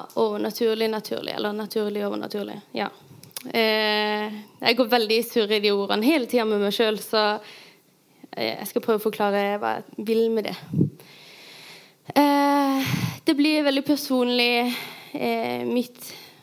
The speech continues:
eller, jeg skal dele litt av hvordan mitt liv har gått fra å være, der Gud har vært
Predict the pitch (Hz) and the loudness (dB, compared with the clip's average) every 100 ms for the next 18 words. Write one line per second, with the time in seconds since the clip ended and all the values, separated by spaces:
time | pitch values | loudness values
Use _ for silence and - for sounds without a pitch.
0 | _ _ _ - - 220 226 208 - - | _ _ _ -20 -4 0 0 0 -8 -20
1 | - _ - _ - 262 294 269 269 285 | -20 _ -20 _ -4 2 2 2 2 2
2 | 269 262 247 247 262 254 254 247 240 233 | 2 0 -2 0 2 2 0 -2 -2 2
3 | 240 240 - - _ - - - _ - | 2 0 -10 -20 _ -20 -20 -20 _ 2
4 | 233 233 226 220 226 - - 220 208 214 | 4 4 0 0 -2 -2 -6 2 4 4
5 | 208 196 202 202 202 208 208 226 214 233 | 2 0 0 -2 0 -2 0 0 2 2
6 | 226 214 208 - - - | 2 0 -2 -4 -14 -20